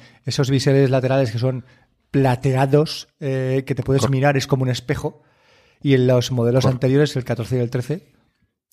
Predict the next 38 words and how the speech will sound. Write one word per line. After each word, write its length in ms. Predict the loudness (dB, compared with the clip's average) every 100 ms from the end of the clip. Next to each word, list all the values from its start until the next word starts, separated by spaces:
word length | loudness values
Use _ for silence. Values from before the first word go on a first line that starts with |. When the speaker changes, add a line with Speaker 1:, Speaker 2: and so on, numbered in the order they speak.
| _
Speaker 1:
pues 160 | -4 -4
son, 140 | -4 -4
Speaker 2:
Correcto. 420 | -4 -4 -2 -2
Speaker 1:
eh, 240 | -2 -6 -14 _ _
de 120 | -2 2
Speaker 2:
Es 80 | 4
Speaker 1:
aluminio 60 | 4 4
Speaker 2:
una, 20 | 4 4
Speaker 1:
mate, 180 | 4 2
¿no? 100 | 0
Speaker 2:
es 160 | 0
uno 140 | 4 6
de 60 |
los 120 | 6 6
motivos 520 | 4 4 4 2 2
por 200 | -2 0
los 240 | 0 -2
que 920 | -4 -2 0 0 0 -2 -4 -6 -8 -4
no 320 | 2 4 4
he 60 |
sentido 720 | 4 2 0 0 0 0 0
ese 200 | -2 -2
impulso 840 | -2 -2 -2 -2 -2 -4 -4 -8 -10 _ _ -8
cacharrero 760 | -6 -2 0 0 2 0 0
de 120 | -4
cambiar, 420 | -2 0 2 2
aunque 240 | 2 -2 -2
no 140 | -2
lo 160 | 0 -2
necesitase. 720 | -2 -4 -6 -4 -6 -6 -10 -14 -18 -16 -16 -18 -10
Y 60 | -6
es 120 | -2
que 100 | 0 2
a 140 | 0
mí 140 | 0 4
no 100 | 6
me 160 | 4
gusta 380 | 2 -2 -2 -4